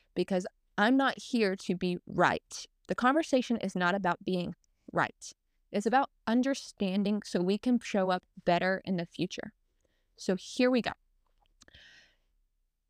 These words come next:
From the masculine point of view in this conversation, he could have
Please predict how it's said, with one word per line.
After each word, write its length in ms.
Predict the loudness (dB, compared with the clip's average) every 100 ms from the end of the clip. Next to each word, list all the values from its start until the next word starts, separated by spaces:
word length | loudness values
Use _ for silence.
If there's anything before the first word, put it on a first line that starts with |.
| _ _ _ _ _ _ _ _
From 280 | 0 4 4
the 140 | 4 4
masculine 640 | 2 2 2 0 -2 0
point 340 | 0 -2 -4 -4
of 160 | -6 -2
view 300 | 0 0 0
in 140 | -4 -4
this 120 | -8
conversation, 800 | -8 -8 -6 -6 -6 -8 -12 -12 _ _ _ _ _ _ _ _
he 280 | -6 -2 -2
could 300 | -2 0 4
have 320 | 4 2 0